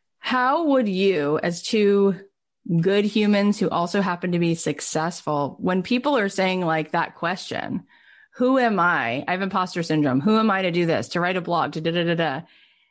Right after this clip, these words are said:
How can you help them to step into the flow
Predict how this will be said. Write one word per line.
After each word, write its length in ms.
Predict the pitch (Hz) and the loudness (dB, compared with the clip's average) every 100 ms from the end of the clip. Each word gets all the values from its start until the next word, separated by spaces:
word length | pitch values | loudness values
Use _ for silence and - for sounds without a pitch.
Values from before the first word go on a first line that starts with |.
| _ _ - | _ _ -4
How 240 | 226 277 | 0 0
can 240 | 330 427 | 2 4
you 160 | 302 240 | 4 4
help 420 | 175 196 208 208 - | 2 0 -2 -4 -10
them 640 | 160 170 175 165 160 - - | -6 -2 0 0 -2 -4 -4
to 200 | 185 170 | 0 0
step 400 | - - 190 202 | -2 -2 -4 -4
into 240 | - 185 180 | -4 -2 -2
the 100 | 165 | -4
flow 640 | - - 151 120 113 175 | -4 -2 0 0 -2 -6